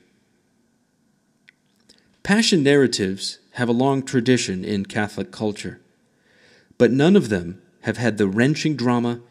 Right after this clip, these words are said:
and artistic staying power as this one, first envisioned by a stigmatic nun, written by a romantic poet,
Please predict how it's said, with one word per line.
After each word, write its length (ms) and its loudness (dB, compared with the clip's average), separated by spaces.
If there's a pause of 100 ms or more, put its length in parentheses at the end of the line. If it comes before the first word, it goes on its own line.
(240)
and 160 0
artistic 540 -2
staying 460 0
power 420 -6 (220)
as 240 -2
this 240 2
one, 260 -4 (760)
first 320 2
envisioned 680 2 (200)
by 140 0
a 120 -2
stigmatic 680 0
nun, 400 0 (680)
written 420 2
by 160 -2
a 80 2
romantic 640 0
poet, 440 -2